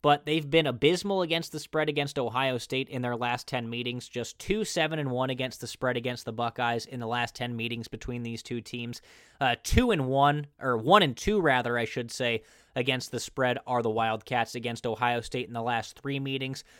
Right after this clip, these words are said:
So I like that trend to contin-, or that trend, rather, to continue, and I like Ohio State by twenty-one points. Uh, as we go for the over-under here, like I said, set at fifty-seven and a half.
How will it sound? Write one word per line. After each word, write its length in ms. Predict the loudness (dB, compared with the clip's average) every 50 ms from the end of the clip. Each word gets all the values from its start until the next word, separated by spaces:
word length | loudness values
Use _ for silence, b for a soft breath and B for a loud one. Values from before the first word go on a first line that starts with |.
| B B
So 160 | -2 2 4
I 120 | 6 6 6
like 220 | 6 4 2 2
that 180 | 0 0 0 -2
trend 300 | -4 -2 -2 -2 -2 -4
to 100 | -10 -10
contin-, 440 | -8 -10 -10 -6 -4 -4 -6 -4 -6
or 120 | -8 -4 -2
that 220 | -2 -2 -2 -4
trend, 600 | -12 -10 4 8 8 8 8 6 2 0 -4 -8 -10
rather, 480 | -4 -2 0 0 0 0 0 -2 -4 b b b b b b
to 160 | -4 -2 -2 -2
continue, 560 | -2 -4 -6 -2 -2 -2 -2 -2 -4 -6 -6
and 160 | -6 -2 0
I 80 | 0 2
like 240 | 2 0 -2 0
Ohio 380 | -2 -4 -2 0 0 0 0 -2
State 400 | -6 -6 -4 -4 -4 -4 -6 -6
by 140 | -6 -6 -6
twenty-one 580 | -4 -6 -8 -8 -6 -10 -10 -12 -12 -14 -14 -16 _
points. 440 | -14 -14 -14 -14 _ _ -20 -20 _ _ _ B B B B B B B B B
Uh, 280 | B 4 4 6 4 2 0 -2 _
as 200 | 4 4 4 4
we 120 | 2 0 4
go 180 | 6 6 6
for 140 | 6 2 0
the 140 | 2 4 4
over-under 500 | 4 2 2 2 0 0 0 0 -2 -4
here, 420 | -4 -4 -2 -2 -2 -2 -4 -6 -6
like 180 | -2 -2 -2 0
I 80 | 0 -2
said, 260 | 0 0 -2 -2 -2
set 200 | -2 -2 -2 -2
at 120 | -2 -4
fifty-seven 580 | -4 -4 -4 -4 -8 -8 -4 -2 -2 -2 -2 -4
and 100 | -4 -6
a 60 | -4
half. 340 | -2 -2 -2 -2 -2 -4